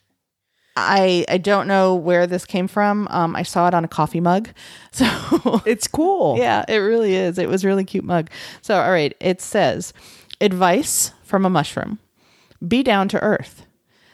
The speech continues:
Speaker 1: Spawn new ideas. Keep a low profile. Know when to show up. Stay well-rounded. Start from the ground up. Be a fungi." <laughs> I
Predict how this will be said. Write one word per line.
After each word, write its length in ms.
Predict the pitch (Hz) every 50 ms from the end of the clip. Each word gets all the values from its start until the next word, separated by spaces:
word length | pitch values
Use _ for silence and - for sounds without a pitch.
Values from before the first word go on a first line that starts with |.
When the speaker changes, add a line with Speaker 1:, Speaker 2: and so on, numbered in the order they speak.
| _ -
Speaker 1:
Spawn 600 | - - - - 185 170 160 156 160 165 180 185
new 180 | 156 151 147
ideas. 720 | 151 151 156 165 226 294 339 - - - - - - - - _ _ _ _ _ _ _ _ -
Keep 200 | - 339 349 -
a 40 | 247
low 240 | 208 190 175 175 175
profile. 800 | - - - 160 170 - - 127 110 82 69 - - - - _ _ _ _ _ _ _ -
Know 340 | 170 170 170 170 185 202 214
when 360 | 233 214 202 196 190 196 202 208
to 140 | - - 160
show 340 | - - - 180 170 175 160
up. 320 | 151 135 - - _ - - - _ _ _ _ _ _ _ _ _ _ _ _ _ _ _
Stay 500 | - - - - - - 190 180 175 175
well-rounded. 920 | 170 165 175 165 160 160 147 160 175 196 233 262 240 156 - - - - 170 - _ _ _ _ _ _ _ _ _ _ _
Start 540 | - - - - 226 233 262 302 - - -
from 220 | - - 180 175
the 80 | 165 151
ground 440 | 151 - 175 170 170 180 196 202 - -
up. 300 | - 156 131 - - - - - - _ _ _ _ _ _ _ _ _ _ _ - - 139 -
Be 380 | 196 190 196 208 226 233 262 - - - -
a 60 | 160
fungi." 840 | - - - 175 156 156 165 160 147 139 113 120 - - - - - -
<laughs> 100 | - - 208 196 - - 254 - - - - - - - - - - - - - - - _ _ _ _ _ _ -
I 160 | 262 214 226